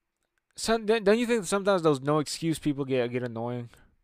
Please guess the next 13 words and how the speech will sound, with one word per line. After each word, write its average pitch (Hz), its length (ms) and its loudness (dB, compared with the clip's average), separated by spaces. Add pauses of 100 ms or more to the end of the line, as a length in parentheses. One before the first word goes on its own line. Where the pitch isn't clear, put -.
(400)
Like, 175 240 8
I 170 140 10
used 262 240 4
to, 196 120 0
uh, 156 380 -8
like, 196 180 4
I'm 247 240 10
one 262 160 6
of 254 100 4
those 185 220 8
no 180 160 4
excuse 180 420 -2
guys, 156 380 6